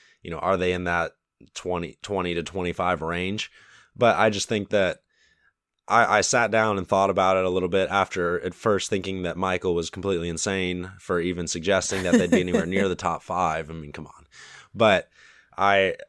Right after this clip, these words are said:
Speaker 1: I talked with him a little bit, and then I sat down and thought about it, and I was like, "No, they,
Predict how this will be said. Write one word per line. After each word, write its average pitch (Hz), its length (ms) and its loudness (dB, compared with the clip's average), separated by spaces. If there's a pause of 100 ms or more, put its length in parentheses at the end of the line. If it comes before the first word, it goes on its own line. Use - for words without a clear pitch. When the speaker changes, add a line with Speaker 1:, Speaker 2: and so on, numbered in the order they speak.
(140)
Speaker 1:
I 101 100 0
talked 107 360 0
with 104 120 -2
him 110 160 -2
a 104 80 2
little 98 180 4
bit, 98 280 4
and 95 100 -2
then 98 80 -2
I 90 200 0
sat 92 300 -2
down 95 180 0
and 85 60 -4
thought 90 200 4
about 95 260 4
it, 98 80 2
and 98 100 -4
I 98 60 0
was 98 80 0
like, 92 220 -2
"No, 107 280 2
they, 113 380 2